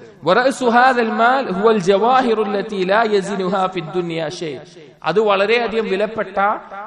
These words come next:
ദുനിയാവിനെ സംബന്ധിച്ചിടത്തോളം വളരെയധികം വിലപ്പെട്ട ഒരു കാര്യമാണ്. "വലാ യഖൂമു മഖാമഹാ ഷൈഉൻ." അതിന്റെ സ്ഥാനത്ത് മറ്റൊന്നും നിൽക്കൂല, ആ മൂലധനത്തിന്റെ സ്ഥാനത്ത് ഒന്നും നിൽക്കില്ല.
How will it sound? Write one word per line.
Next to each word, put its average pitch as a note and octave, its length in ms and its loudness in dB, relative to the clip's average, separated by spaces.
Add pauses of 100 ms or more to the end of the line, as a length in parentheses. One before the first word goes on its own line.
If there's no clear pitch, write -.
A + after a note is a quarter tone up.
(100)
ദുനിയാവിനെ A#3+ 520 0
സംബന്ധിച്ചിടത്തോളം G#3 960 -4
വളരെയധികം A3+ 580 2
വിലപ്പെട്ട G3 380 -2 (340)
ഒരു E3 180 0
കാര്യമാണ്. D3+ 640 -4
"വലാ D#3+ 240 4
യഖൂമു G#3+ 480 0
മഖാമഹാ G3+ 680 0
ഷൈഉൻ." E3 500 -6 (300)
അതിന്റെ G3+ 300 -4
സ്ഥാനത്ത് F3+ 420 -6
മറ്റൊന്നും F3 460 -8
നിൽക്കൂല, C#3+ 340 -10 (720)
ആ A3 500 4
മൂലധനത്തിന്റെ A#3 640 0
സ്ഥാനത്ത് G#3 560 -2 (120)
ഒന്നും B3 240 0
നിൽക്കില്ല. F3 480 -4